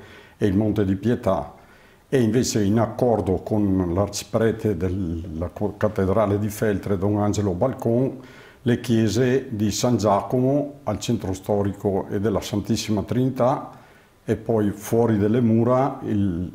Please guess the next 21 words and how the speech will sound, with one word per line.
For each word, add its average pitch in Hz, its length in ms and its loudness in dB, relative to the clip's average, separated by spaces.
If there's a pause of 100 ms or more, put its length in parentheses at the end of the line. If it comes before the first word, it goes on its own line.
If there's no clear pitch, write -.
la 104 160 -4
cattedrale, 117 840 2
il 131 80 2
battistero, 117 1040 0 (880)
la 113 120 2
Basilica 110 480 2
Minore 110 360 2
dei 104 120 2
Santi 107 320 0
Vittore 104 400 0
e 98 60 -2
Corona 110 760 0
e 110 120 -4
le 113 160 2
due 117 340 2
chiesette 113 920 0
di 110 120 0
Umin 120 720 2
e 110 220 -2
di 104 460 -2
Celarda. 85 720 -4